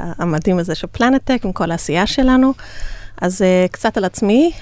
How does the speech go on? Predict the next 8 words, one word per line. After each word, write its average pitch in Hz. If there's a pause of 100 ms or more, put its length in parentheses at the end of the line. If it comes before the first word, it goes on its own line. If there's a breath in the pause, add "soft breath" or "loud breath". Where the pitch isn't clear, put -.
(140)
אני 190
בעצם, 180
אה, 180 (120)
מדענית 185 (200)
כדור 180
הארץ, 220 (180)
Earth 202
Scientist. 302